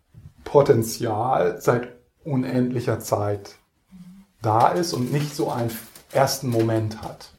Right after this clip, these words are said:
Also es gab nicht mal, es gab also in, in der buddhistischen Mythologie gibt's nicht so diesen Moment, wo der, der Schöpfung oder so, sondern das ist, äh,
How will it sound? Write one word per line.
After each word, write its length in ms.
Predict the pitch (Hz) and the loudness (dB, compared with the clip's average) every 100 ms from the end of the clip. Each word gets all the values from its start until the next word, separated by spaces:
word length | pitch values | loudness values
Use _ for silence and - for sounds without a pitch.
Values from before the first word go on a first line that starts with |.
| - - - _ _ | -20 -20 -20 _ _
Also 200 | 127 104 | -8 -6
es 220 | 101 101 - | -6 -6 -4
gab 240 | 110 110 | -2 -2
nicht 220 | 110 110 | -4 -4
mal, 300 | 107 104 98 - - - | -2 -2 -2 -8 -20 -16
es 100 | - | -2
gab 200 | 117 117 | 0 0
also 260 | 110 110 | -2 -4
in, 240 | - 117 107 | -6 -4 -4
in 220 | - 113 | -4 -4
der 80 | 107 | -2
buddhistischen 920 | 98 107 127 - 165 156 139 135 - - - - 127 | 0 0 0 -4 -4 0 0 0 -6 -20 -20 -8 -2
Mythologie 600 | 135 143 127 127 127 127 | -2 0 0 0 -2 -4
gibt's 280 | 123 - 127 | -6 -4 -2
nicht 200 | 123 - | -2 -2
so 140 | 120 | -2
diesen 220 | 120 110 | -2 -2
Moment, 520 | 107 104 123 180 202 | -2 0 0 0 -2
wo 340 | 120 107 101 - | -4 -4 -6 -8
der, 200 | - - | -8 -8
der 140 | 120 104 | -6 -4
Schöpfung 520 | - 143 - 175 165 | 4 4 4 2 2
oder 240 | 165 143 | 0 -2
so, 260 | 135 139 135 | 0 -2 0
sondern 580 | 120 113 120 117 113 113 - - - _ _ - 165 135 | 0 0 0 -2 -4 -10 -18 -20 -20 _ _ -20 -12 -6
das 220 | 107 - | -6 -6
ist, 380 | 123 - - 110 _ 117 | -8 -10 -14 -18 _ -10
äh, 160 | 113 | -8